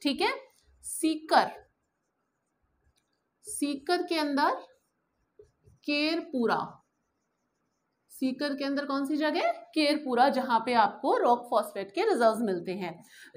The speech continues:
In fact, रॉक फॉस्फेट के जो रिजर्व्स है, रॉ-, रॉक फॉस्फेट जो है, ये फर्स्ट टाइम राजस्थान के अंदर डिस्कवर कहाँ पे किया गया था, ये भी थोड़ा सा इंपॉर्टेंट है, याद रख लेना। राजस्थान के अंदर फर्स्ट टाइम रॉक फॉस्फेट को डिस्कवर किया गया था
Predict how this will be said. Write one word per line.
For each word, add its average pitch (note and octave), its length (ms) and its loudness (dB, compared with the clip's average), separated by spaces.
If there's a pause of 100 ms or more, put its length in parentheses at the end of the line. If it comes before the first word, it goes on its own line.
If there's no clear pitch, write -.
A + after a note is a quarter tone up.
In D#4+ 120 10
fact, F#4 340 2
रॉक B3 420 6
फॉस्फेट G#4 460 4
के G4+ 80 2
जो G4+ 120 2
रिजर्व्स D#4+ 360 4
है, F4 60 0
रॉ-, B3+ 160 4
रॉक A3 420 4
फॉस्फेट F#4 380 4
जो F#4 80 0
है, F#4 60 2
ये F#4 100 4
फर्स्ट G4 540 4
टाइम D4 260 2
राजस्थान B3 540 2
के F4+ 80 -2
अंदर F4+ 160 4
डिस्कवर B3 460 2
कहाँ D4+ 260 2
पे D#4+ 120 0
किया D4+ 260 2
गया D4+ 200 2
था, D4+ 140 -4
ये A3+ 200 -4
भी D#4+ 120 0
थोड़ा E4 240 4
सा D#4+ 120 4
इंपॉर्टेंट C4+ 480 0
है, D#4 80 -4
याद G#3+ 220 2
रख A#3 140 -6
लेना। C#4 300 0 (420)
राजस्थान F4+ 600 6
के F4+ 100 0
अंदर D#4+ 340 4
फर्स्ट - 420 0
टाइम C#4 400 2
रॉक G#3+ 320 2
फॉस्फेट C4 520 0
को C#4+ 100 -4
डिस्कवर A#3 480 -2
किया G3 280 2
गया F#3 260 2
था C4+ 400 6